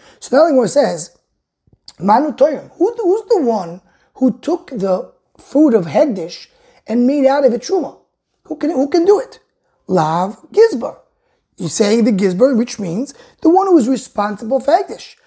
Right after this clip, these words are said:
Harei Ketorim Sheinu Shelo Yivat Amot Trumos Truma. But it's not his, he's not the owner. How can you do Truma for Hegdish? You see, the problem of doing Truma is not that you're not the owner.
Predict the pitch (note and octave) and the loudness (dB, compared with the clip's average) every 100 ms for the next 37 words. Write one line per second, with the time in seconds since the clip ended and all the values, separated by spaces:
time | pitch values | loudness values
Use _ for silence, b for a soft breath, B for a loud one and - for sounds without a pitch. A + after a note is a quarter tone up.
0 | b b - B3 A#3 - A3+ A3+ B3 F#3 | b b 2 4 4 2 -2 0 0 -2
1 | A3 A#3+ A#3+ A#3 A3+ B3+ A3 A#3 A3+ A#3+ | -2 -2 -2 0 4 4 4 0 0 -2
2 | B3+ A#3+ A#3 A#3+ B3 - A#3+ A#3 A3+ A3 | -2 -2 -4 -4 -6 -8 -6 -6 -6 -10
3 | b b b C4 C4+ - C#4+ C4 B3 A#3+ | b b b 0 0 2 2 2 2 2
4 | G#3+ B3+ E4+ D4+ G3+ F#3 B3+ - _ _ | 0 0 0 0 -2 -4 -6 -12 _ _
5 | b - C#4+ C#4 D4+ D#4+ D#4 D4 D#4 D4 | b -6 -2 0 0 0 -2 -4 -2 2
6 | C4 A#3 - - _ b b - A3 F4 | 2 0 -10 -18 _ b b -8 -2 -2
7 | E4 - C#4 F4+ F#4+ A#3+ C#4+ A3 F4+ D4 | -2 -2 0 2 2 0 -4 -6 -6 -4
8 | A3 C#4+ F#4 D#4 A#3 A3+ G#3+ G#3 F#3 E3 | -2 -2 -2 -2 -2 -2 -2 -2 -2 -6
9 | B2 | -14